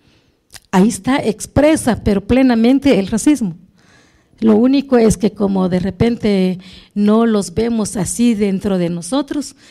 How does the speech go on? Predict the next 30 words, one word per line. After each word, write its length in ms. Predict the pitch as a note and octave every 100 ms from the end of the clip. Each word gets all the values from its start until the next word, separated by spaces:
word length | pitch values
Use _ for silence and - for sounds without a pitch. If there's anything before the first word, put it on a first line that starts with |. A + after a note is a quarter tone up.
| _
no 140 | G3+ G3+
nos 200 | F#3 F3
damos 340 | F#3 F3 D#3+
cuenta. 480 | - A#3+ B3 - - _ _ _ _ _
Pero 220 | G#3 F#3
el 100 | F3+
caso 340 | F3+ A#3 B3 A#3
de 100 | G#3
Guatemala, 680 | G3 F#3 F#3+ G#3 A#3 G#3+
por 140 | F3+ F3+
ser 280 | - A3
la 100 | A3+
mayoría, 640 | G3+ F3+ F3 F3 A3+ C4 A#3+ - - _
no 240 | G3 G3+
podemos 720 | - G3+ F#3 G#3+ G#3+ G3 F3+ F#3
meter, 340 | F3+ F#3 G#3+
no 140 | G#3+ B3+
nos 140 | C4
pueden 220 | D4 C#4+
meter 260 | B3+ B3+ C#4
en 100 | B3+
reservas, 600 | A#3 D4 D#4 D#4 C#4+ - _ _ _ _ _ _ _ - -
porque 260 | A#3+ A#3+
toda 300 | A#3+ C4 C4+
Guatemala 560 | B3 A3 A#3 A3+ B3 B3
tendría 420 | A#3+ G#3 G3+ A3
que 100 | A3
ser 200 | - A3
reserva 400 | G#3+ G3 G3+ G3
indígena. 520 | F#3+ B3 C#4 G3 F#3